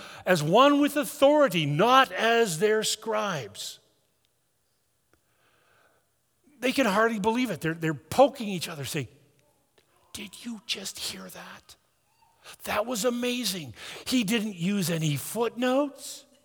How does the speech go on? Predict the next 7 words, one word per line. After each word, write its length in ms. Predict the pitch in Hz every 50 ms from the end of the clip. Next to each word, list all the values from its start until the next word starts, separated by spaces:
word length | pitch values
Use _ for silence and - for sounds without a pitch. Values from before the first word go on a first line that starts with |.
| _ _ _ _ _ _ - - - - - -
He 140 | - 208 190
didn't 220 | 190 196 190 202
use 280 | 185 185 220 226 214 180
any 320 | 185 175 175 170 180 -
air 300 | 214 - 214 233 240 247
quotes. 880 | 240 - - 233 254 254 262 277 285 311 294 - - - - - - - - _ _ _ - - - - 160 -
It's 240 | 254 247 254 -